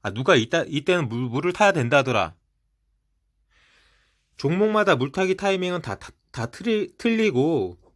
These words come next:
물타기에 대한 개념이 정립되어 계지 않으시는데 그냥 계속 추가적으로 돈을 계속 넣으세요. 그리고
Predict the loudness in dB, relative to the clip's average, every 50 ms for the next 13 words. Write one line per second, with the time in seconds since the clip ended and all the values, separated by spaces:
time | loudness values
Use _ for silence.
0 | _ _ -6 -6 -4 0 2 2 4 4 4 2 2 2 2 2 0 0 -2 -8
1 | _ _ _ _ _ _ _ _ -2 0 2 2 2 2 0 -2 -4 -4 -4 -4
2 | -4 -4 -2 0 0 0 0 0 -2 -2 -2 -2 -2 -4 -6 -8 -8 -8 -8 -8
3 | -6 -4 -4 -4 -2 -4 -6 -10 _ _ _ _ _ _ _ _ _ _ _ _
4 | _ _ _ _ _ _ _ _ _ _ _ _ _ _ _ -8 -4 -4 -2 0
5 | 2 2 2 2 0 -2 -6 _ -6 -2 0 0 2 2 0 0 0 0 0 0
6 | 0 0 0 0 0 -2 -4 -2 -4 -4 -4 -4 -6 -8 -8 -10 -14 _ _ _
7 | _ _ _ _ _ _ _ _ _ _ _ _ _ _ _ _ _ _ _ _
8 | _ _ _ _ _ _ -2 0 2 2 2 2 0 -2 -2 -4